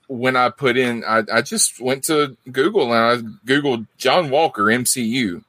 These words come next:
and it shows me, oh, oh, it's, it's this guy. You know, he was Captain America for a while, and then he did some,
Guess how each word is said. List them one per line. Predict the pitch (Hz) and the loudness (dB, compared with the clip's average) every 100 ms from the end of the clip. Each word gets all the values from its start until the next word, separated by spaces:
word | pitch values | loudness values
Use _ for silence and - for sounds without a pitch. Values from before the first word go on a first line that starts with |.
| _ | _
and | 117 131 | -2 0
it | 131 | 0
shows | - 147 165 139 | 0 0 0 0
me, | 120 107 | -2 -2
oh, | 78 180 107 _ | 0 0 -2 _
oh, | 202 202 113 | 0 2 2
it's, | 104 - - | 2 -2 -2
it's | 127 - | -2 -2
this | 247 | -4
guy. | - 78 - _ _ _ _ - | 0 -2 -2 _ _ _ _ -6
You | 101 | -2
know, | 92 104 | 0 2
he | 131 | 0
was | 139 | -2
Captain | - 131 110 | -2 -2 0
America | 131 131 - | 0 0 0
for | 113 113 | 0 2
a | |
while, | 107 110 120 | 4 4 2
and | 113 | 2
then | 107 | 2
he | 107 113 | 0 0
did | 107 110 | -4 -4
some, | 78 | -8